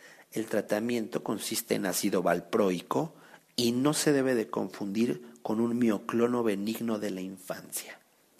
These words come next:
Características de los espasmos infantiles. Contracciones simétricas del cuello, tórax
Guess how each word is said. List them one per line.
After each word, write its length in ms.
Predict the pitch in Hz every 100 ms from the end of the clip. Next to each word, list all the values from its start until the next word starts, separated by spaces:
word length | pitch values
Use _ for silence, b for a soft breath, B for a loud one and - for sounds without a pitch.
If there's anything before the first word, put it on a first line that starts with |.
| B B B B B B B - - - - - -
Características 960 | 127 123 - 127 139 - 147 - 139 131
de 100 | 117
los 220 | 101 -
espasmos 760 | 90 - 113 98 117 113 -
infantiles. 1080 | 110 101 98 95 - 107 85 80 - - - B B B B B B B B
Contracciones 800 | - 127 123 131 - - 156 156 156
simétricas 920 | - 135 123 117 117 117 113 107 95
del 180 | 95 98
cuello, 440 | - 131 131 131
tórax 600 | - 120 110 113 - -